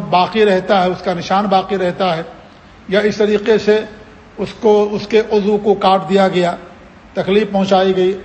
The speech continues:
انگلی کاٹ، کٹ گئی، یا ہاتھ کٹ گیا، پاؤں کٹ گیا، اب وہ نشان باقی ہے، تو اس نشان کو بھی، یہ نشان اللہ رب العالمین کو بے حد محبوب ہے،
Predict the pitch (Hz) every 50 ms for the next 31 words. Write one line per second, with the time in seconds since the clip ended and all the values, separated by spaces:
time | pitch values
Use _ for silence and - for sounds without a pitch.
0 | - - 170 180 190 208 202 196 208 190 190 190 185 - - - - - - -
1 | - - - 214 208 202 190 180 190 185 185 185 - 196 185 165 139 170 196 214
2 | 214 - - 208 185 180 170 190 190 175 - - 190 202 214 214 214 214 190 180
3 | 165 185 185 180 - - - - - - - - - - - - - - 208 202
4 | 208 214 202 196 185 - 190 190 202 196 180 180 180 175 - 233 233 208 202 226
5 | 262 - - - - - - - - - - 208 196 240 - - 202 185 180 -
6 | 196 190 208 226 233 226 214 - 220 202 175 175 214 208 190 190 196 185 170 180
7 | 170 - 190 190 208 208 208 190 175 185 185 170 160 165 165 175 175 180 202 208
8 | 196 175 185 185 175 175 180 - - - - - - - 165 160 180 180 - 185
9 | 185 185 180 180 160 151 156 196 220 208 190 165 156 185